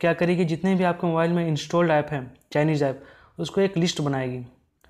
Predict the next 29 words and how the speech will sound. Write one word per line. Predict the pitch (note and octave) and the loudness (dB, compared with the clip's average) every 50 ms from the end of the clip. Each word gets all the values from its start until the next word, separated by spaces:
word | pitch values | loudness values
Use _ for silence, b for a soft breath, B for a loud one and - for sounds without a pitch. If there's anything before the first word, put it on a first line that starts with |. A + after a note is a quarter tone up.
| b b b b b b b b b - | b b b b b b b b b -8
तो | E3 | -6
चलिए | C#3+ - E3+ E3+ F3 F#3+ F#3 | -4 0 0 2 2 2 2
स्कैन | F3 F#3 - F3 E3 D#3+ | 0 0 0 0 0 2
नाउ | E3 D#3+ D#3+ | 2 0 -2
पे | D#3 - E3+ D#3+ | -2 -4 -6 -4
क्लिक | E3 - D#3+ D#3 D3+ D#3 | -4 -2 -4 -2 -2 -2
करते | E3 D#3 D3 D#3+ - E3 | -2 -2 -2 -4 -6 -6
हैं। | E3+ E3+ E3+ D#3 - _ _ _ _ _ b b b b b b b b - | -4 -6 -6 -10 -14 _ _ _ _ _ b b b b b b b b -4
जैसे | D#3+ E3 - - - G3+ G3+ | -4 -4 -2 0 0 2 2
ही | G#3 G3+ F#3 E3 | 2 0 0 -4
स्कैन | F3+ - - F3+ E3+ E3+ | -8 -4 -2 0 0 2
नाउ | E3+ E3+ D#3+ | 2 0 0
पे | D3+ F3 D#3+ | -2 -4 -6
क्लिक | - - E3 E3 D#3 - | -4 -2 -4 -4 -2 -2
करेंगे, | E3+ D#3 D#3 D#3+ D#3+ E3+ E3+ E3 - _ _ _ _ _ - | -2 -2 -2 -4 -6 -6 -8 -10 -14 _ _ _ _ _ -2
वो | D3+ | -2
आपको | D3+ D3+ D3+ - | -2 -2 -2 -4
बताएगी | D#3 D#3 D3 - D#3+ D#3 D#3+ E3 | -4 -4 -2 -2 -2 0 0 -2
कि | D#3 - - E3+ | -4 -6 -6 -6
आपके | E3 E3 - - C#3+ - E3 | -6 -8 -10 -10 -8 -4 -2
मोबाइल | D#3 D3+ D3+ D#3 D3+ | -2 0 -2 -2 -4
से, | - D#3+ D3+ - - E3 | -6 -10 -12 -12 -12 -12
में | D#3 D#3+ E3 E3+ E3+ | -10 -8 -8 -8 -10
कौन | E3+ - - D3 D3 D3+ D3 | -10 -8 -6 -4 -4 -4 -6
कौन | D3 - D#3 D#3 | -6 -6 -6 -6
से | D3+ - F3+ | -6 -6 -6
चाइनीज | - - C#3+ C#3 C#3+ D3 C#3 | -4 -4 -4 -2 -2 -2 -2
ऐप | C#3+ C#3+ C3 | -4 -4 -6
हैं। | C3 C3 B2+ - | -8 -12 -14 -18